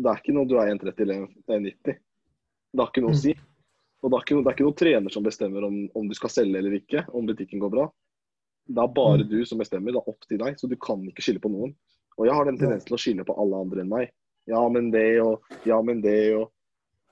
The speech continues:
Speaker 1: Skjønner du hva jeg
Speaker 2: Ja.
Speaker 1: mener? <laughs> Og her, så
Speaker 2: Ja.
Speaker 1: var jeg ikke, så blir jeg satt på plass, fordi at det er ikke noe, nei. Skjønner du? Det er ikke noe andres feil. Du får ikke salg, du gjør noe feil. Annonsen
Speaker 2: Ja,
Speaker 1: din presterer
Speaker 2: sånn er
Speaker 1: ikke,
Speaker 2: det.
Speaker 1: bytt, bytt ut noe. Det er det jeg liker med, med det her i forhold til fotball.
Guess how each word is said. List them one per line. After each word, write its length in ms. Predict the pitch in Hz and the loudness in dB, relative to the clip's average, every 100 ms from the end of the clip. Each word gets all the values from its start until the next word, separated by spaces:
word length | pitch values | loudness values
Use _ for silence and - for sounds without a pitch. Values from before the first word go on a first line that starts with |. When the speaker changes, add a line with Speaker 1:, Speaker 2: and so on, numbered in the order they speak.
| - | -4
Speaker 1:
Skjønner 100 | 123 | 2
du 80 | 113 | 4
hva 140 | 110 | 4
jeg 100 | 107 | 2
Speaker 2:
Ja. 80 | 120 | 0
Speaker 1:
mener? 140 | 175 - _ | -4 -6 _
<laughs> 220 | - 220 | 0 2
Og 60 | |
her, 240 | 170 165 214 | 2 0 0
så 40 | 151 175 | 2 4
Speaker 2:
Ja. 40 | 254 | 4
Speaker 1:
var 100 | 107 | 0
jeg 80 | 110 - | -6 -6
ikke, 240 | 127 123 - _ | -4 -4 -10 _
så 100 | 160 | -6
blir 100 | 160 | -6
jeg 60 | 139 | -6
satt 160 | 143 | -10
på 100 | 185 | -12
plass, 240 | - 180 - | -10 -10 -10
fordi 200 | - 143 | -6 -6
at 80 | 135 123 | -6 -10
det 160 | 131 | -12
er 140 | - - - | -12 -16 -8
ikke 120 | 151 | -6
noe, 160 | 165 156 _ _ _ 131 | -4 -6 _ _ _ -12
nei. 360 | 147 185 101 _ _ _ _ _ _ | -6 -6 -8 _ _ _ _ _ _
Skjønner 280 | 110 107 165 | -12 -10 -10
du? 60 | 202 | -6
Det 40 | 151 | -6
er 80 | 156 | -4
ikke 140 | - 208 | -2 0
noe 120 | 185 | 0
andres 180 | 170 165 | 0 -2
feil. 160 | 185 - _ _ _ _ _ 160 | -4 -4 _ _ _ _ _ -4
Du 60 | |
får 120 | 156 143 | -2 0
ikke 140 | 156 | 0
salg, 240 | 180 - | 2 2
du 60 | 160 | 2
gjør 80 | 156 | 2
noe 80 | 170 | 2
feil. 260 | - 180 302 _ _ _ _ _ _ - | 0 -2 -4 _ _ _ _ _ _ -2
Annonsen 260 | 156 139 147 | 0 2 2
Speaker 2:
Ja, 40 | 143 | 2
Speaker 1:
din 80 | |
presterer 280 | 156 147 120 | 0 0 0
Speaker 2:
sånn 60 | 110 | 0
er 40 | |
Speaker 1:
ikke, 100 | 151 | 0
Speaker 2:
det. 200 | 143 - | -2 -4
Speaker 1:
bytt, 80 | 151 | -2
bytt 180 | 151 - | -2 -2
ut 80 | - | -8
noe. 180 | 131 180 - - - _ 120 | -6 -6 -10 -20 -20 _ -4
Det 40 | |
er 40 | |
det 100 | 120 | 2
jeg 100 | 139 | 2
liker 200 | 156 131 | 2 0
med, 520 | 117 117 113 110 117 - _ _ _ _ - | -4 -2 0 -2 -4 -10 _ _ _ _ -12
med 380 | 117 113 107 104 | -8 -4 -2 -2
det 60 | 104 | -4
her 160 | 104 | -6
i 20 | 110 | -4
forhold 200 | 104 92 | -4 -4
til 100 | 107 | -8
fotball. 320 | 98 113 | -10 -10